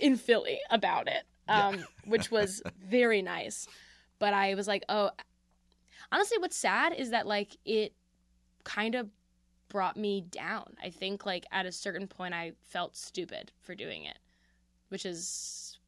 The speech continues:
Speaker 1: maybe the first time I'm saying it out loud. But I think at a certain
Speaker 2: Hmm.
Speaker 1: point I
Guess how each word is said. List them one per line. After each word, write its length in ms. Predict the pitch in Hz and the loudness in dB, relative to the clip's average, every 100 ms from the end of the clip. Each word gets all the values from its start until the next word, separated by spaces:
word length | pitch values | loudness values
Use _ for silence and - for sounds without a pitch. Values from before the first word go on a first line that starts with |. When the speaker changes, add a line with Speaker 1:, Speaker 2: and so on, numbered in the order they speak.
| _ _ _ _ | _ _ _ _
Speaker 1:
maybe 160 | 185 175 | -8 -8
the 80 | |
first 220 | 170 170 175 | -10 -10 -10
time 80 | |
I'm 80 | 170 | -10
saying 220 | 170 - | -10 -8
it 80 | - | -8
out 100 | - | -6
loud. 220 | - - 202 | -6 -6 -2
But 80 | |
I 60 | 202 | -2
think 240 | 214 214 | 0 0
at 100 | 208 | 0
a 40 | 196 | -2
certain 280 | 196 185 185 | -4 -6 -4
Speaker 2:
Hmm. 100 | 180 | -4
Speaker 1:
point 180 | 175 175 | -4 -6
I 220 | 170 | -10